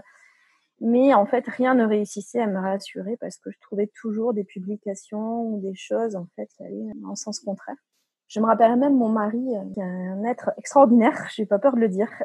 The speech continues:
Mon mari avait même contacté dans mon dos un spécialiste en Floride, hein, de la chose. Et le gars lui avait répondu par mail, « Vous pouvez rassurer votre femme, il n'y a pas de souci. » Et il a fait cette démarche-là, que je trouve, euh, très belle de sa part.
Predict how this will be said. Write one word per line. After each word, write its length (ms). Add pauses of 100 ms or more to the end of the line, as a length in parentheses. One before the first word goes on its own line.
(120)
Mon 80
mari 300
avait 140
même 200
contacté 440
dans 120
mon 200
dos 280
un 120
spécialiste 720
en 140 (160)
Floride, 440
hein, 220
de 120
la 140
chose. 380 (480)
Et 100
le 140
gars 500
lui 160
avait 180
répondu 500
par 260
mail, « 440 (140)
Vous 60
pouvez 240
rassurer 420
votre 180
femme, 300
il 60
n'y 60
a 40
pas 140
de 60
souci. » 360 (380)
Et 60
il 120
a 100
fait 160
cette 240
démarche-là, 640 (540)
que 120
je 80
trouve, 420
euh, 240 (640)
très 120
belle 220
de 80
sa 160
part. 240